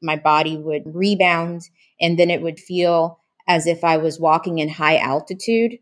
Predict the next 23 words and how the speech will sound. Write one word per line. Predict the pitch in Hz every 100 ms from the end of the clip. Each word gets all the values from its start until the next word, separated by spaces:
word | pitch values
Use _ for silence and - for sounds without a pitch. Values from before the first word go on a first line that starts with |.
| _ _
kind | - 175 170
of | 160
like | 156
a | 156
wounded | 160 170 160
animal. | 156 160 170 170
So | -
I | 151
would | 139
just | 143 151
kind | - 151
of | 139
lay | 147 147
there. | 143 139 156 175
And | 165 170
that | 175 190 180
was | 180 170 165 -
the | 156
beginning | 160 170 170 175 165
of | 160
my | 156 151
rabbit | 147 156 165
hole | 165 165 156 156